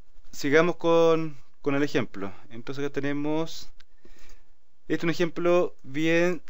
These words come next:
simple. Trabaja con vistas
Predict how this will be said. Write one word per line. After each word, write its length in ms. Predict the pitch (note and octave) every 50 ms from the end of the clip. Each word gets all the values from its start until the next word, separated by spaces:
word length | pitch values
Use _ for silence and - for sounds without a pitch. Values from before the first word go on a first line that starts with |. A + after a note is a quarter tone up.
| -
simple. 720 | - - - - F3 F3 F3 - - F#3 F#3+ G#3 A3 G3+ - - - - - - - - - - - - - - - - - - - - - - - - - - - - - - - - - - - -
Trabaja 480 | C#3+ C3+ C#3+ D3+ D#3+ - F3 E3+ -
con 260 | - D#3 D3 C#3+ C3+ C3
vistas 640 | F#3 F#3+ F#3+ - - - G3 G3+ G#3+ G3+ - -